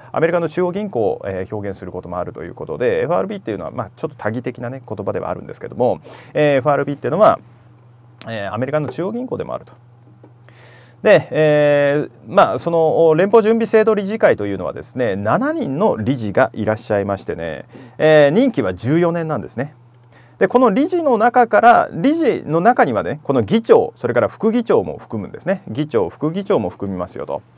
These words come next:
で、えー、このエフアールビーのですね、えー、議長はもちろん一人であって、で、副議長っていうのは二人なんですね。で、合わせて、えー、七人。ね、議長、副議長も含めて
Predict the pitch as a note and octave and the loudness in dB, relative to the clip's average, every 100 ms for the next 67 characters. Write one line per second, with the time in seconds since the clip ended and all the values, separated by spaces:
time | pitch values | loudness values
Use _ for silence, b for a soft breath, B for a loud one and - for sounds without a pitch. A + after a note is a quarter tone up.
0 | b b F3 G#3 B2+ G2+ - D#3+ E3+ D3+ | b b 0 2 4 2 0 0 0 0
1 | F3 C#4 D4 D4 F3+ - C3+ B2 A2+ G2 | 2 0 0 -2 -4 -4 -4 -2 -2 -4
2 | - C3 E2+ D2+ A2+ G#2+ B2 D#3+ F3+ G#3+ | -4 -2 -2 -2 0 0 -2 -2 4 4
3 | A2 G#2+ D3 G2 - G2 E2 C#2+ - - | 4 0 0 -2 -2 -4 -2 -8 -8 -10
4 | - D3 - B3+ C#4 D4+ A#3 G#2+ F2 - | -2 -4 -2 -4 -2 -2 -2 -2 -6 -2
5 | C3+ A2 - - D3+ b b b - D3 | -2 -2 -10 -10 -10 b b b 4 6
6 | G#3+ C#4+ D4 C#4 D4 C#4 - A#2+ A2+ G#2 | 8 6 2 2 0 0 0 2 4 2
7 | A#2 G2+ - - D3 C3 G#3+ A#3 E3 - | 2 -2 -8 -10 -6 -6 0 2 2 -2
8 | G#3 A3+ A3+ F#3 - C#4 C4 C#4+ F3 | -4 0 0 0 -4 -4 -2 0 -2